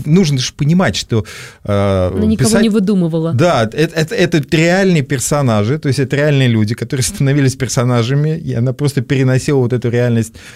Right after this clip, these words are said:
Speaker 1: в свои, э, романы. Ну что ж, а,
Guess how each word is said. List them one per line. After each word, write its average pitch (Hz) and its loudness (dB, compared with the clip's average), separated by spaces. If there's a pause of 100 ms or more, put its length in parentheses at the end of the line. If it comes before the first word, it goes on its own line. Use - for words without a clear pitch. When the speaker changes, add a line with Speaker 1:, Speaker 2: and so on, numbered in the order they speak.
(200)
Speaker 1:
в 98 -2
свои, 110 2
э, 113 0
романы. 110 2 (320)
Ну 156 2
что 170 2
ж, - -6
а, 95 2